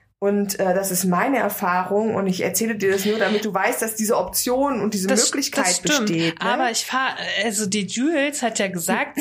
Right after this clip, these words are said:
Speaker 1: <clears throat>
Speaker 2: sie hat ja mal sehr krass ihre Grenze gezeigt und
Speaker 1: Mhm.
Speaker 2: hat ihm ja sozusagen gesagt, "Okay, du überschreitest jetzt eine Grenze mit dem, was du zu mir sagst als alter Cis-Mann", so hat sie es ja fast auch gesagt,
Speaker 1: Mhm.
Speaker 2: oder es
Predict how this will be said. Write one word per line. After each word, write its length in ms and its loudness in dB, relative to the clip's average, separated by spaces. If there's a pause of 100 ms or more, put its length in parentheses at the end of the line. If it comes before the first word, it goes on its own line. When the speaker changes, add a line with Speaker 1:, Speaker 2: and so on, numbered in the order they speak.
(120)
Speaker 1:
<clears throat> 140 0
Speaker 2:
sie 180 -2
hat 120 -2
ja 80 2
mal 140 2
sehr 180 0
krass 320 -4
ihre 180 -2
Grenze 360 -2
gezeigt 340 0
und 60 0
Speaker 1:
Mhm. 40 4
Speaker 2:
hat 220 -2
ihm 100 2
ja 320 0
sozusagen 540 -2
gesagt, 580 -2 (560)
"Okay, 220 -2
du 160 0
überschreitest 580 0
jetzt 220 -4
eine 100 -4
Grenze 680 0
mit 160 0
dem, 160 0
was 180 -2
du 120 -2
zu 200 -2
mir 140 0
sagst 340 -4
als 320 -6 (160)
alter 520 -2
Cis-Mann", 640 0
so 160 0
hat 180 -4
sie 80 -2
es 80 -2
ja 120 0
fast 320 -4
auch 120 -4
gesagt, 500 0
Speaker 1:
Mhm. 60 2
Speaker 2:
oder 120 2
es 180 -2